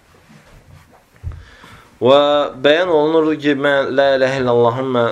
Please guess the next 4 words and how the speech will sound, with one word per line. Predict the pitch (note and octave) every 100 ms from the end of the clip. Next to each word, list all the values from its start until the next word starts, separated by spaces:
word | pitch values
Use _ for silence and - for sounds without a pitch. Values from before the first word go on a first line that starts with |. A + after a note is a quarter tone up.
| -
mənası | A#2 A2+ A2 A2 G#2+ - B2+ C3 B2
burada | A#2+ A2+ G#2+ A#2 B2+ B2+ - - - _
və | G#2 A#2
baratu | B2 C3+ D3+ C#3+ C#3+